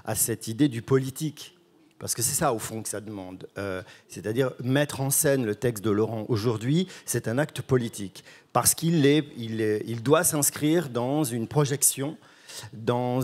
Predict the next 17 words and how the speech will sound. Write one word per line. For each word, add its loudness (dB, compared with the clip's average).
euh, 2
de -2
redéfinir 2
des, 2
de, -2
un, -4
ce 0
sentiment 0
d'appartenance, 0
une -2
émotion 2
ou, -2
ou -8
quelque -2
chose 2
qui -8
va, 0